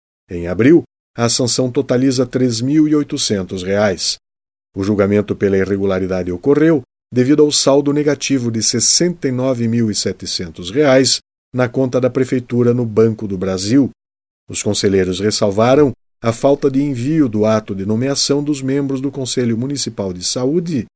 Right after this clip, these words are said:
e a ausência de registro do passivo atuarial na contabilidade. Ao fundamentar seu voto, o relator do processo, conselheiro Artagão de Matos Leão, considerou que a falta de envio do ato de nomeação dos membros do Conselho Municipal de Saúde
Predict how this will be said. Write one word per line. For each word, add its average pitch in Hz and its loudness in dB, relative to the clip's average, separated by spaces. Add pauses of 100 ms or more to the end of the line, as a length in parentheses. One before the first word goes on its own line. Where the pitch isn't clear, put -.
(360)
e 135 4
a 139 8
ausência 151 2
de 110 0
registro 135 2 (300)
do 131 2
passivo 135 0
atuarial 123 2
na 104 -2
contabilidade. 104 -2 (640)
Ao 101 -6
fundamentar 95 -2
seu 104 -2
voto, 110 2 (340)
o 110 -4
relator 123 2
do 139 -2
processo, 131 -2
conselheiro 95 -2
Artagão 98 -2
de 98 -2
Matos 90 -8
Leão, 139 2 (460)
considerou 151 4
que 156 -2
a 143 0
falta 143 0
de 143 -2
envio 135 0
do 113 0
ato 104 -4
de 98 -4
nomeação 104 -2
dos 127 -6
membros 117 -4
do 139 -6
Conselho 110 -6
Municipal 98 -8
de 90 -10
Saúde 156 -2